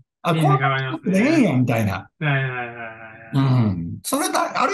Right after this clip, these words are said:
Speaker 1: 意味大事かもわからんわな。ほんで、まあ、この動画の特典として、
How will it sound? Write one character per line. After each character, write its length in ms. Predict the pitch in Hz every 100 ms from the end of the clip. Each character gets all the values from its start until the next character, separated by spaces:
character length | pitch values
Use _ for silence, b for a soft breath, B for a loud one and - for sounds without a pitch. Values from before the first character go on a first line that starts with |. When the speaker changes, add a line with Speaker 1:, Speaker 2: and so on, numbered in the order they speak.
| 415
Speaker 1:
意 120 | 415
味 40 |
大 180 | 214 208
事 80 | 160
か 80 | 131
も 80 |
わ 60 | 123
か 60 | 120
ら 60 |
ん 40 | 113
わ 80 |
な。 120 | 240 226
ほ 120 | 202
ん 40 | 277
で、 80 |
ま 220 | 302 285 185
あ、 20 |
こ 100 | 240
の 120 | 247
動 160 | 202 180
画 340 | 185 185 180
の 100 | 180
特 240 | 214 220
典 220 | 214 220 214
と 100 | 135
し 120 | -
て、 400 | 190 143 113